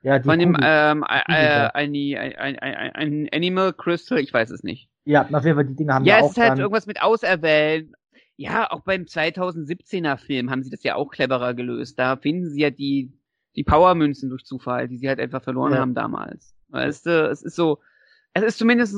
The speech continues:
Speaker 2: so ein Hauch von, okay, diese Kinder sind da irgendwie rangekommen und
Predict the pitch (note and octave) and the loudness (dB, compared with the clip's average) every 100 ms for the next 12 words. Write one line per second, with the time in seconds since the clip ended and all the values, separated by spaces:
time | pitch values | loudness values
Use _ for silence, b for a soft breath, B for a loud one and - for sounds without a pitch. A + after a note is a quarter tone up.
0 | F#3+ - E3+ G#3 F3 F3 G#3+ C4+ - - | -10 -10 -2 0 4 6 6 4 2 -2
1 | G3+ F3+ F3 - F#3 G#3+ G#3 F#3 D3 D3+ | 2 4 4 -2 -4 0 2 2 -2 -8
2 | E3 - G#3+ G3+ E3+ D3 F3 F3+ E3+ - | -12 -6 0 2 2 -2 -10 -2 -2 0
3 | E3+ G#3 F#3 F3 F3+ G#3+ F#3+ - D3+ D3 | 0 0 -2 0 -2 -4 -6 -4 -4 -4
4 | - D3 D3 | -4 -4 -6